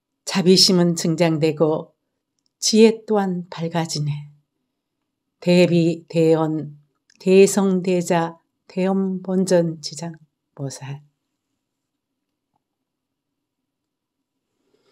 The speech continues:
지장보살 이름 듣고 합장하고 경배하며 찬탄하고 기뻐하면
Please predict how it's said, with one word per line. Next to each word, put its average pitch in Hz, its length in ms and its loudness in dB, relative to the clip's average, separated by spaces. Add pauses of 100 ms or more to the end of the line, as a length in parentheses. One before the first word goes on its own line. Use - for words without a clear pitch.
(360)
지장보살 185 840 4
이름 185 320 0
듣고 175 380 0
합장하고 226 1200 -2
경배하며 180 1000 -2 (640)
찬탄하고 175 960 0
기뻐하면 165 840 -6